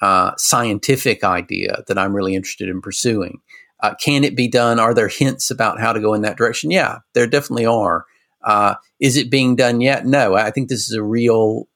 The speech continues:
field for real research and endeavor in the future. And I, you know, we, so, uh, first you have to decide on your values, and then you have to decide on, uh, how do you measure things in order to satisfy them and quantify them,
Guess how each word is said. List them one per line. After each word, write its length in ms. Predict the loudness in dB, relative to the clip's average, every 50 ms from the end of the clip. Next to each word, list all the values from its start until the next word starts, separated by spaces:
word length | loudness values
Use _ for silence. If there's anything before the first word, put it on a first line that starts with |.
| _
field 460 | -6 -2 0 2 4 4 4 2 0
for 420 | -2 -4 -2 0 0 2 0 0 0
real 360 | 0 2 4 4 4 2 2
research 500 | -2 -4 -2 0 2 2 2 0 -2 -4
and 80 | -2 -2
endeavor 420 | 0 2 2 2 2 2 2 0
in 60 | 0
the 100 | -2 -4
future. 520 | -4 -4 -4 -4 -4 -4 -6 -8 -10 -12 -14 _ _ -20 -20 -20 -12 _ -2
And 100 | 0 0
I, 140 | 0 0 2
you 140 | 2 2 4
know, 100 | 4 4
we, 260 | 2 0 0 -4 _ _ _ _ _ _ _
so, 180 | -6 -4 -4 -4 -6 -10 -12 -10
uh, 80 | -10 -10 -10 -8 -6
first 220 | -4 -4 -2 0
you 80 | 2 2
have 100 | 2 0
to 80 | -2 -4
decide 360 | -2 -2 0 0 2 2 2
on 140 | 2 2 0
your 100 | 2 2
values, 540 | 2 4 4 2 2 0 -2 -4 -4 -2
and 60 | -2 0
then 100 | 0 2
you 100 | 2 0
have 120 | 0 -2
to 60 | -6 -10
decide 340 | -4 -2 0 0 2 2
on, 240 | 0 0 -2 -2 -4
uh, 260 | -4 -2 -2 0 -2 -2 -2
how 160 | 0 0 0
do 100 | 0 0
you 80 | 0
measure 380 | 2 2 2 2 2 0 -2 -2
things 360 | -2 0 0 0 0 -2 -2
in 80 | -2 -2
order 240 | -2 -2 -2 -4 -6
to 100 | -6 -4
satisfy 580 | -2 0 0 2 0 0 -2 0 0 0 0 0
them 140 | -2 -4
and 100 | -6 -6
quantify 560 | -2 0 2 2 2 0 -2 -2 0 0 0 0
them, 220 | -2 -4 -8 -12